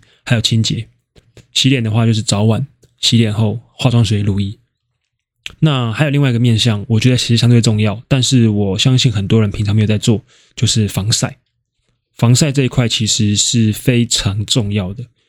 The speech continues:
因为紫外线是肌肤的杀手。你想要看起来年轻，你想要看起来皮肤好，你想要你的皮肤稳定，不要长痘痘，不要长雀斑，不要长细纹，千万要防晒。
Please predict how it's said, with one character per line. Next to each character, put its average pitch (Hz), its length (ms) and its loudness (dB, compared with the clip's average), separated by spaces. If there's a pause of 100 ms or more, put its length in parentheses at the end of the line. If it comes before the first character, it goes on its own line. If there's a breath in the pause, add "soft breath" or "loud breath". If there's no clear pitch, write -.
(240)
因 120 160 4
为 107 460 0
紫 113 200 0
外 120 160 2
线 113 260 0
是 107 280 0
肌 117 260 2
肤 113 240 0
的 104 140 2
杀 98 240 -4
手。 - 260 -6 (1160 loud breath)
你 120 80 2
想 123 100 2
要 123 60 -2
看 135 140 0
起 107 80 -2
来 107 40 0
年 110 180 2
轻， 120 180 4
你 117 60 6
想 107 120 2
要 104 40 2
看 113 160 0
起 98 80 0
来 95 60 0
皮 113 160 0
肤 110 80 0
好， 104 260 -4
你 113 80 2
想 117 140 2
要 110 40 2
你 107 40 2
的 107 60 2
皮 - 160 -2
肤 117 220 4
稳 101 220 0
定， 104 240 0
不 113 100 -2
要 107 120 0
长 92 240 -6
痘 104 240 -2
痘， 107 180 0
不 110 120 -4
要 107 100 2
长 104 180 -2
雀 117 220 0
斑， 113 220 0
不 - 80 0
要 113 80 4
长 101 160 -2
细 117 260 0
纹， 101 280 -2 (1300)
千 127 160 2
万 117 80 2
要 113 60 0
防 101 160 -8
晒。 104 240 -8